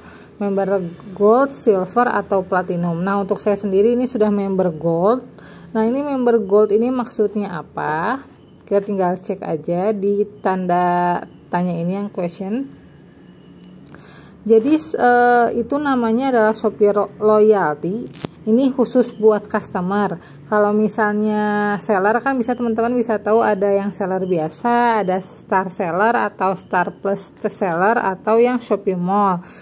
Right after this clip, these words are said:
Nah, untuk customer ini juga dikasih pembeda nih oleh,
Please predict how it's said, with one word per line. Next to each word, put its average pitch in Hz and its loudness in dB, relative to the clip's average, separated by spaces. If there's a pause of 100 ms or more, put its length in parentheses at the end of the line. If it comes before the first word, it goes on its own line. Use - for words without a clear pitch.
(280)
Nah, 233 2
untuk 226 0
customer 233 -2
ini 247 0
juga 214 2
dikasih 208 0
pembeda 240 2
nih 269 -4
oleh, 214 0